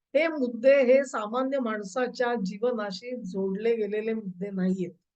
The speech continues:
ताबडतोबीने ज्याला तात्कालिक म्हणतो आपण, प्रचंड मोठा मतदार जो आहे, तो ह्या मुद्द्यांशी जोडला गेलेला नाहीये. अशा तऱ्हेने ज्याला म्हणतो, कल्पनांचे इमले चढवणारे हे लोक आहेत,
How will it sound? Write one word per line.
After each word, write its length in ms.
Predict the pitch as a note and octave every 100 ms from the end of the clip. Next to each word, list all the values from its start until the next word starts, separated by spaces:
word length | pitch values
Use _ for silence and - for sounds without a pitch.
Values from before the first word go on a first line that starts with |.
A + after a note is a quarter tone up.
| _ _ _ -
ताबडतोबीने 880 | A#3 B3 D#4+ E4 C4+ B3 C#4+ C4+ G#3
ज्याला 200 | A3+ B3+
तात्कालिक 760 | B3+ G#3+ F#3 _ D4+ E4 F4 F4
म्हणतो 460 | C4+ A#3 B3+ G3
आपण, 240 | G#3 A#3 B3+ - _ _ _ _ _ -
प्रचंड 420 | A3+ C#4 C#4+ C#4+
मोठा 280 | C#4 A#3+ B3
मतदार 560 | A#3 A3+ G#3+ G#3+ C4+ C#4
जो 140 | C4
आहे, 300 | G#3 F3+ C4 - _ _ _
तो 80 | -
ह्या 260 | C4+ G3+ C#4
मुद्द्यांशी 580 | C4+ F#3+ F#3+ B3+ C4 E4
जोडला 480 | F#3+ G#3+ A3+ C4+
गेलेला 360 | C#4 C4 A#3 A#3
नाहीये. 360 | A3+ F#3 G3 A#3+ - _ _
अशा 280 | - A3 D#4+
तऱ्हेने 480 | D#4 C#4+ B3+ B3+ C#4
ज्याला 220 | B3+ B3 C4+
म्हणतो, 540 | B3 A#3+ A#3+ C4 - _ _ _
कल्पनांचे 760 | - A#3+ A#3+ D4 D#4 D#4+ C4+ F4
इमले 440 | C4+ A#3+ A#3+ E4
चढवणारे 720 | F4+ F4 D#4 D#4 D#4 D4+ C#4+
हे 120 | C#4+ B3+
लोक 260 | C4 B3+
आहेत, 240 | A3 A#3